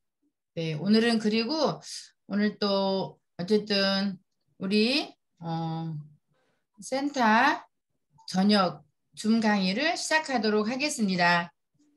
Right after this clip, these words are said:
어, 애터미의 모든 시작은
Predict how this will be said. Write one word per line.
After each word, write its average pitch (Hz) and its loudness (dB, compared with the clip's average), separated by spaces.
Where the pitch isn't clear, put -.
어, 170 -4
애터미의 277 2
모든 240 2
시작은 302 0